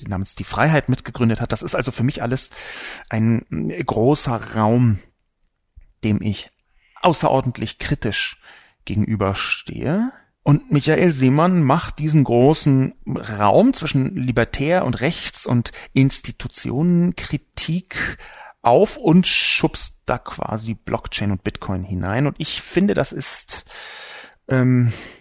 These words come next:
nicht richtig. Ich finde, da gibt es mehrere bedenkenswerte Argumente. Zum Beispiel das Misstrauen gegen Institutionen, ähm, das bei der Blockchain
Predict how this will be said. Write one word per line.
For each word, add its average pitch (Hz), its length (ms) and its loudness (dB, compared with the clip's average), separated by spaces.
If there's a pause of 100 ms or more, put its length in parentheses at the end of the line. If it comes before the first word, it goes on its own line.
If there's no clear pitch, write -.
(280)
nicht 110 320 -2
richtig. - 500 -12 (840)
Ich - 160 -2
finde, 185 240 6
da 160 80 2
gibt 147 160 -2
es - 100 -4
mehrere 139 380 2
bedenkenswerte 185 840 0
Argumente. 147 640 -2 (840)
Zum 156 240 2
Beispiel 131 1000 2
das - 320 -2
Misstrauen 143 800 4
gegen 123 300 2
Institutionen, 131 1600 0 (720)
ähm, 110 320 0
das - 320 -4
bei 107 180 -2
der 104 140 0
Blockchain 120 1000 0